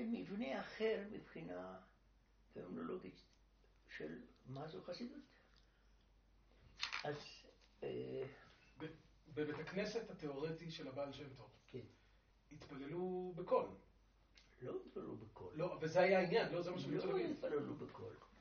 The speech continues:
Speaker 1: יש לנו עדות שהבן שלי שהיה מתפלל, היה צועק כל כך חזק,
Speaker 2: כן, זהו.
Speaker 1: שהבית עם איזה ריץ' שיצא החוצה, והתפלל לבד,
Speaker 2: כן.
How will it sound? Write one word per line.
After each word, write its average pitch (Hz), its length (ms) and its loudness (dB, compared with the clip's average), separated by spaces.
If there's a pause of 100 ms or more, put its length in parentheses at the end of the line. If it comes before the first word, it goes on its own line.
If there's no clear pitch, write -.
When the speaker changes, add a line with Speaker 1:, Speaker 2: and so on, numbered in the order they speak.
Speaker 1:
יש 123 240 -6
לנו 202 180 -4
עדות - 440 -6 (880)
שהבן 131 320 0
שלי - 180 -4
שהיה - 200 -2 (100)
מתפלל, - 400 -8 (300)
היה - 260 -2
צועק - 380 -6
כל - 140 -8
כך - 180 -10
חזק, - 240 -10 (100)
Speaker 2:
כן, - 60 -8 (240)
זהו. 156 100 -10 (380)
Speaker 1:
שהבית 170 460 -2 (120)
עם - 80 -4
איזה - 160 -8
ריץ' 135 280 -8
שיצא - 400 -8
החוצה, - 400 -14 (840)
והתפלל 139 480 -6
לבד, 139 160 -6 (400)
Speaker 2:
כן. 156 60 -18